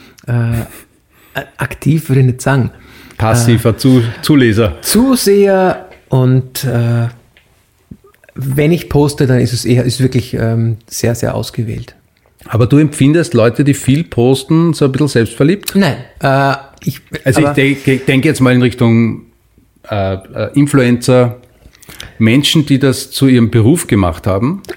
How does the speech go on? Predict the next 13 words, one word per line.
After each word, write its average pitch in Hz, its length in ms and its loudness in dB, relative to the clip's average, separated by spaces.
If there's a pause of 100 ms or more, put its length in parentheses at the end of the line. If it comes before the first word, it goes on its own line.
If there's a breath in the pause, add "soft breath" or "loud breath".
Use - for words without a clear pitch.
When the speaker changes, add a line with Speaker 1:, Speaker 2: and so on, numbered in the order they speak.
(200)
Speaker 1:
Die 151 120 2 (100)
Speaker 2:
oder 170 280 2
vielleicht 143 460 0
auch 131 120 2
in 139 200 2
deinem 147 380 2 (160)
Beruf 113 640 -2
zu - 180 0
Hause 143 300 2
sind 156 520 0
und, 143 480 2
ähm, 139 760 2
einfach 123 480 -4